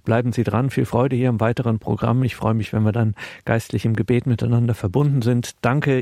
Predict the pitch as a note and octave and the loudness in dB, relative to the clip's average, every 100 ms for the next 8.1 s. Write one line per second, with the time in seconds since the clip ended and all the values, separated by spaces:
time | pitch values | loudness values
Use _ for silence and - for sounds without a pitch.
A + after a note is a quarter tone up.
0 | - C#3+ B2+ A#2 A#2+ A2+ A2+ A#2+ - A#2+ | 0 0 2 0 2 2 2 0 0 2
1 | A#2 - A2+ A2+ G#2 B2+ A2+ G#2+ G2 G#2 | 2 0 -2 -2 -2 0 0 0 -2 -2
2 | F2 G2+ G#2+ G2+ G2 A#2 A2 - G#2+ - | -2 -2 0 2 2 2 0 -2 -4 -4
3 | A#2 G#2 G2+ G#2+ G#2 G2 A2 G#2+ F#2+ - | -2 -2 0 0 0 2 2 0 -2 -2
4 | G#2+ G#2+ - - - - - A2+ - B2 | -2 -2 -4 -10 -16 -4 0 0 -2 -2
5 | C#3 G#2 A2 A2+ G#2+ A2+ A#2+ A#2 G#2 A2+ | 0 2 0 2 4 4 2 0 -2 -2
6 | A2 A2 A#2+ A2+ - A#2 - C3 - - | 0 0 2 0 2 0 0 -2 -2 0
7 | A#2 - G#2+ G#2+ - - A2+ G#2+ G#2+ G#2+ | -2 2 0 2 -2 -2 2 2 4 4
8 | G#2+ | 2